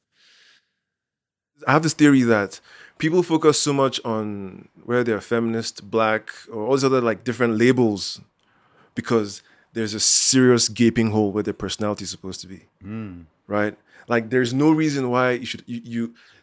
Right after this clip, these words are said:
Speaker 1: there's so much you could be and you box yourself into this thing.
Speaker 2: Yeah.
Speaker 1: For example, feminist ideals in terms of, uh, what it means to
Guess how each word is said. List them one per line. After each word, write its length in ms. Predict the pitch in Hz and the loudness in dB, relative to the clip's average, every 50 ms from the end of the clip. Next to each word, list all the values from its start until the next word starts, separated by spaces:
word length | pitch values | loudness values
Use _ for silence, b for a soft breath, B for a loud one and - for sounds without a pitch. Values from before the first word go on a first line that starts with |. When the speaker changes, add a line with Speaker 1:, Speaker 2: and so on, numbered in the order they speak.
| b | b
Speaker 1:
there's 200 | - 120 113 - | -4 -4 -2 -2
so 260 | - - - - 170 | -4 -4 2 2 4
much 200 | 156 156 151 - | 6 6 4 4
you 60 | - 117 | 2 -4
could 180 | - 117 98 | -6 -8 -6
be 320 | 92 127 131 143 160 170 165 160 _ _ _ | -4 -6 -4 -4 -8 -12 -16 -20 _ _ _
and 80 | 117 113 | -6 -6
you 80 | 110 | -6
box 340 | 101 101 107 120 117 117 - | -6 -2 -2 -2 -2 -2 -6
yourself 400 | 117 98 - - 117 107 95 - | -6 -6 -2 -2 -2 -4 -4 -6
into 160 | 113 101 110 | -12 -12 -10
this 180 | 107 107 - - | -10 -10 -10 -10
thing. 200 | - 101 95 92 B B B | -10 -12 -14 -14 B B B
Speaker 2:
Yeah. 80 | 76 76 | -2 0
Speaker 1:
For 60 | 127 | 2
example, 580 | 123 120 139 143 147 135 147 143 131 113 - _ _ b b b b _ _ _ _ _ _ _ _ _ _ _ _ _ _ _ | 4 6 6 6 6 6 4 2 2 0 -4 _ _ b b b b _ _ _ _ _ _ _ _ _ _ _ _ _ _ _
feminist 360 | - - 160 151 151 160 156 | -2 4 4 4 6 4 2
ideals 580 | 156 127 110 104 110 110 117 123 135 - - - _ _ _ _ _ | 2 0 0 0 -2 -4 -4 -4 -4 -8 -12 -16 _ _ _ _ _
in 100 | - 113 | -10 -6
terms 260 | - - 127 127 113 | -2 -2 -2 0 0
of, 300 | 117 113 107 101 98 90 | 0 0 0 -2 -6 -6
uh, 380 | 107 101 101 98 98 95 98 95 87 87 87 82 80 85 | -6 -4 -4 -4 -6 -10 -12 -14 -16 -18 -20 -20 -20 -12
what 140 | 95 113 120 | -6 -4 -2
it 100 | 120 101 | -2 -2
means 380 | 110 113 117 117 113 113 107 - | -2 -4 -2 -2 -2 -4 -6 -8
to 420 | - - 107 104 98 95 90 90 | -8 -8 -10 -10 -10 -12 -16 -18